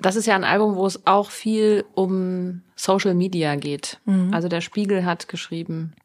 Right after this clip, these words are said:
Speaker 1: die Protagonistin der Songtexte ist ein gestresstes Individuum,
Speaker 2: <laughs>
Speaker 1: das sich müht, in einem Strudel aus kapitalistischen Überforderungen, Algorithmusattacken und Selbstvermarktungsdruck einen Groove der Selbstbehauptung zu finden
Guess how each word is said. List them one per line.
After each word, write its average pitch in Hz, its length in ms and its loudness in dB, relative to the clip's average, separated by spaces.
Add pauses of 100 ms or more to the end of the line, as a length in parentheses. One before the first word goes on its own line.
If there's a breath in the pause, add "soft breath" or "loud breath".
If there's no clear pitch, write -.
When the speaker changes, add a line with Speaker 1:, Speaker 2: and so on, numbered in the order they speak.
(140)
Speaker 1:
die 175 80 -6
Protagonistin 180 920 0
der 180 140 0
Songtexte 190 720 -2
ist - 180 -6
ein 175 160 -2
gestresstes 175 720 -4
Individuum, 170 760 -4 (240)
Speaker 2:
<laughs> - 440 0
Speaker 1:
das 170 160 -4
sich - 220 -4
müht, 214 280 4
in 180 120 -2
einem 175 200 0
Strudel 196 440 0
aus 175 180 -2
kapitalistischen 175 840 -2
Überforderungen, 180 1000 0 (600 soft breath)
Algorithmusattacken 170 1040 0
und 160 140 -4
Selbstvermarktungsdruck 156 1400 -4
einen 151 260 -2
Groove 175 460 -2 (100)
der 151 140 -2
Selbstbehauptung 147 880 -4
zu - 100 -10
finden 165 460 -2